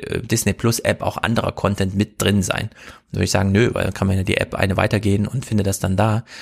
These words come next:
Äh, wenn's dann allerdings irgendwie, und das haben wir ja bei Facebook auch gesehen, dass sie plötzlich so ein Portal anbieten,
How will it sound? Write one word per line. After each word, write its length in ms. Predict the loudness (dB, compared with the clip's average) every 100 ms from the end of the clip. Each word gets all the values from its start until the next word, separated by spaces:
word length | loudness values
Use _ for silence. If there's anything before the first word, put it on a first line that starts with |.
| -14 -16 -16 -2
Äh, 260 | 2 4 4
wenn's 220 | 2 2
dann 120 | 2
allerdings 400 | 2 2 2 2
irgendwie, 440 | 2 2 4 4
und 120 | 4 2
das 140 | 2
haben 80 | 2
wir 40 |
ja 60 | 4
bei 100 | 2
Facebook 320 | 0 0 0
auch 140 | 0
gesehen, 320 | 2 2 4 4
dass 100 | 0
sie 80 |
plötzlich 300 | -2 -2 -2
so 80 | -4
ein 80 | -4
Portal 500 | -2 0 2 2 2
anbieten, 760 | 2 0 2 2 4 4 2